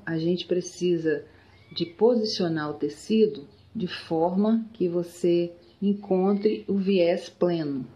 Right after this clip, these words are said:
O que que é isso? Eu tenho que puxar o tecido nessa posição. Olha. E aqui, até a ponta, ele tem que ter o mesmo valor daqui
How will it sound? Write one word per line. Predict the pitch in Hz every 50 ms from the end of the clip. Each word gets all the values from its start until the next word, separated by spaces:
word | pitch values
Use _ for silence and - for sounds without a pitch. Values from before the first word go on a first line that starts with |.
| - - - - -
O | 156
que | - - 214 214
que | 214 - 220
é | 214 185
isso? | 165 151 135 110 - - - - - - - - _ _
Eu | 175 170 170
tenho | 170 - 165 156 156 156 151 156
que | - - 165 - - - _ _ _ _ _ _ _ _ _ _ _ _ _
puxar | - 202 196 - - - - 175 190 220
o | 233
tecido | - - 160 160 - - - - 165 165 156 151
nessa | 156 156 165 196 196 -
posição. | 165 - - 156 156 151 147 - - - - 147 143 143 147 160 190 233 226 - - _ _ _ _ _ _ _ _ _ _ _ _ _ _ _ - _ _ _ _ _ _ _ _ _ _ _ _ _ _ _ _ -
Olha. | 135 139 135 - 113 113 - - - _ _ _ - - - - - - - - _ _ _ _ _ _ _ _ _ - - -
E | 180 160 170
aqui, | 170 170 170 - - - - 202 208 220 254 285 - - - - _ _ _ _ _ _ _ _ _ _ _
até | - 151 151 - - - 170 165
a | 160
ponta, | - - - - 190 220 233 226 220 220 -
ele | 147 151 165 170
tem | - 185 180 180
que | 175 185
ter | - - 180 180
o | 175
mesmo | 170 175 175 175 180 196 220 240 226 240 247 262 240
valor | 226 226 214 190 175 175 185 190 196 - -
daqui | 190 180 185 185 185 - - - 190 202 214 220